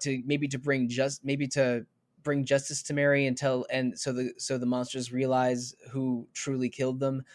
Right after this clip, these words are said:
And I also thought maybe because the monsters were going o-, after their corresponding doubles, that, uh, maybe they were trying to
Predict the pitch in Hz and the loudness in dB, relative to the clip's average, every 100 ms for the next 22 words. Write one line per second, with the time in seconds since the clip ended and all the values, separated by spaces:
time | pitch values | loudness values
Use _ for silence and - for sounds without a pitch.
0 | - - 143 127 143 151 - 151 151 117 | -20 -6 -2 4 6 6 2 0 0 2
1 | 127 143 139 135 127 _ _ - 131 156 | 2 2 2 -2 -4 _ _ -8 -4 0
2 | 156 143 131 139 143 143 123 127 135 135 | 0 0 0 0 -2 -4 -2 2 4 4
3 | 127 131 - 123 131 135 131 120 - 139 | 4 2 2 0 2 0 0 0 -2 -2
4 | 131 - 131 123 120 117 117 117 139 147 | -2 -2 0 0 0 -2 -4 -2 -2 -4
5 | 151 - _ _ - 135 123 - 127 123 | -8 -14 _ _ 0 4 4 2 2 2
6 | 113 107 _ _ 139 147 143 139 131 - | 2 -2 _ _ 0 2 4 2 2 0
7 | 139 139 131 127 117 | 0 2 2 2 2